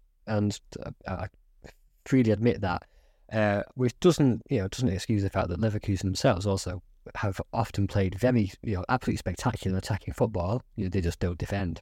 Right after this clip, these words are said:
So it's always been a good laugh watching Bayer Leverkusen. It's been, it's been entertaining. However, I've also been there in empty stadiums, half-empty Europa League group stage games. Leverkusen is, yeah,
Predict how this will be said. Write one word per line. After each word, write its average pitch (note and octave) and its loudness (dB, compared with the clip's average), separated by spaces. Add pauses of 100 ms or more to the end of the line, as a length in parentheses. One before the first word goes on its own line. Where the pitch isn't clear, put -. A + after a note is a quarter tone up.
(160)
So A#2+ 2
it's A#2 2
always E3+ 6
been A#2 0
a G#2+ 0
good G#2 0
laugh G#2+ 0 (360)
watching G#2+ -4
Bayer F#2+ 0
Leverkusen. F2+ -2
It's F2 -6
been, F#2+ -6
it's - -8
been A2+ 0
entertaining. G2+ -2 (640)
However, C3 4
I've C3+ 4
also D#3+ 2
been C#3+ 2
there C3 2
in G#2+ -4
empty C#3+ 0
stadiums, A2+ 0 (460)
half-empty A#2+ 0
Europa A2 0
League G#2+ 2
group G#2 -2
stage G2 -2
games. F#2+ -2
Leverkusen A2+ 0
is, G2 -6 (800)
yeah, D#3 2